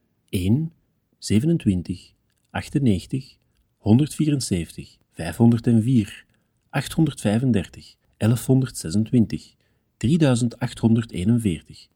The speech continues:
negen duizend tweehonderdnegen, zestien duizend vijfhonderdvijfentwintig, negenenvijftigduizend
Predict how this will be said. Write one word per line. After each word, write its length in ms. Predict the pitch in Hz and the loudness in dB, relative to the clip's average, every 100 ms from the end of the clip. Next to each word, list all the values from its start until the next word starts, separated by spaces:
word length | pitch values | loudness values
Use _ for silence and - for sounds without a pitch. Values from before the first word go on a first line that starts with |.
| _ | _
negen 300 | - 113 165 | -2 0 2
duizend 480 | 113 98 98 110 - | 2 2 0 -4 -4
tweehonderdnegen, 1080 | 107 107 127 113 - 85 110 120 80 71 76 _ _ | 0 2 2 -2 -6 -2 2 2 0 -8 -20 _ _
zestien 460 | - 90 117 - 151 | -6 -2 0 2 4
duizend 440 | 107 87 80 76 | 4 2 -4 -10
vijfhonderdvijfentwintig, 1300 | - 113 113 120 117 107 - 85 127 113 92 80 73 _ _ _ _ | -6 -4 0 2 0 -2 -8 -6 -4 -2 -4 -6 -16 _ _ _ _
negenenvijftigduizend 1300 | - 107 151 147 123 110 104 85 76 80 101 110 | -2 2 4 4 2 0 -4 -6 -6 -6 -6 -6